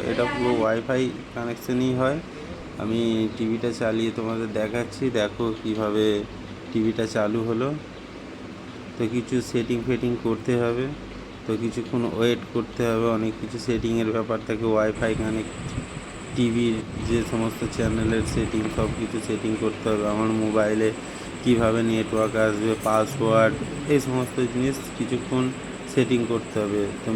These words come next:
মিনিট পাঁচ সাত এই লোডিংটা নেবে। লোডিং নেওয়ার পর আমার টিভি কিছুক্ষণের মধ্যেই চালু হয়ে যাবে। তো দেখতেই পাচ্ছ চালু হয়ে গেছে। তো এই যে Jio টিভি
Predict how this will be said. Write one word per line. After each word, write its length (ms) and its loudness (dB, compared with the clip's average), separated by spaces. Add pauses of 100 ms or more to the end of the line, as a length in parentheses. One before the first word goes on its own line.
মিনিট 360 2
পাঁচ 240 0
সাত 160 2 (180)
এই 140 4
লোডিংটা 420 2 (100)
নেবে। 220 0 (560)
লোডিং 340 4 (200)
নেওয়ার 300 0 (100)
পর 140 0 (200)
আমার 260 0
টিভি 240 -2 (140)
কিছুক্ষণের 500 -4
মধ্যেই 300 -4
চালু 260 2
হয়ে 180 0
যাবে। 180 -2 (1160)
তো 60 -4 (100)
দেখতেই 340 0
পাচ্ছ 200 -2 (180)
চালু 280 2
হয়ে 200 0
গেছে। 300 0 (260)
তো 120 0 (2000)
এই 140 0
যে 100 2 (180)
Jio 320 0 (1500)
টিভি 280 2